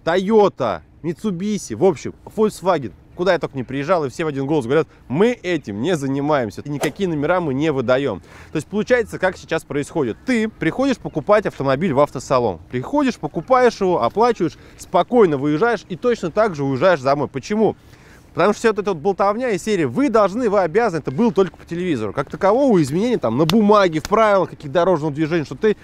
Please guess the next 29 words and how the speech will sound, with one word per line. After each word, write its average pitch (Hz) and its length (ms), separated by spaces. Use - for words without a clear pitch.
должен 151 380
ездить 160 260
сразу 196 260
с - 40
номерами, 190 260
такого 180 460
ещё - 180
пока 160 320
что - 160
нету. 151 320
Понятное 202 380
дело, 185 180
что - 140
где-то 175 260
на 139 60
дороге 143 340
гаишник 139 480
может 180 300
остановиться 139 540
и - 20
прицепиться 180 580
к - 60
тебе, 170 320
но, 147 80
опять 196 260
же, 117 140
апеллировать 214 580
бумагой, 202 480
ну, 160 160